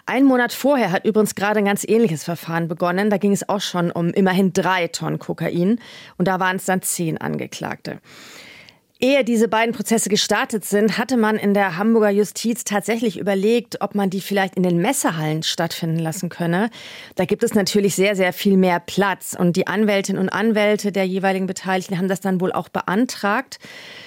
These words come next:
Ja, das hat man dann aber aus Sicherheitsgründen verworfen. Also es hieß, nee,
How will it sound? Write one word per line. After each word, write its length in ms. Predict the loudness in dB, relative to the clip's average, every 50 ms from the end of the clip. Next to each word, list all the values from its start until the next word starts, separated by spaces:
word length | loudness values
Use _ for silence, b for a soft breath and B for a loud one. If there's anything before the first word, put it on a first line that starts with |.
| B B B
Ja, 140 | 0 0 2
das 160 | 2 2 0
hat 140 | -2 -2 0
man 100 | 0 2
dann 140 | 2 2 0
aber 220 | 0 0 0 0
aus 180 | 0 -2 -2 -2
Sicherheitsgründen 760 | -2 0 2 2 2 2 0 -2 -4 -2 2 4 4 4 4
verworfen. 880 | 2 2 0 0 2 2 2 2 2 0 -2 0 0 2 4 4 2
Also 220 | 2 0 -2 -2 -4
es 120 | -4 -4 -4
hieß, 300 | -2 -2 -2 -2 -2 -2
nee, 220 | 0 2 2 2